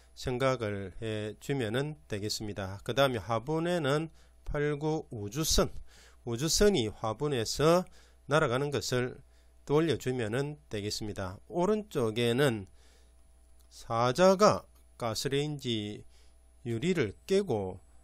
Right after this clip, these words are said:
나오고 있습니다. 그 다음에 상위에는 단추가, 삼이 단추 떨어져서 소리를 내고 있는 것을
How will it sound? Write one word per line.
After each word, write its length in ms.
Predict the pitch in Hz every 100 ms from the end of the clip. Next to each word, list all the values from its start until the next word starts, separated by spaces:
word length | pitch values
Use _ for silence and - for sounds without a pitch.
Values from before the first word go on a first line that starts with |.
| -
나오고 300 | 113 127 131
있습니다. 520 | 101 - 107 98 95 - - -
그 120 | - 120
다음에 360 | 131 117 107
상위에는 920 | - 131 120 156 180 113 123 113 92 - - -
단추가, 880 | - 110 117 - 220 226 180 120 - -
삼이 320 | - 151 135
단추 480 | 104 104 - 151 92 - - - - -
떨어져서 680 | 170 123 107 - 143 147 - -
소리를 640 | - 160 147 127 151 160 - - -
내고 300 | 107 104 120
있는 440 | 104 127 139 147 - - - -
것을 480 | 123 113 160 160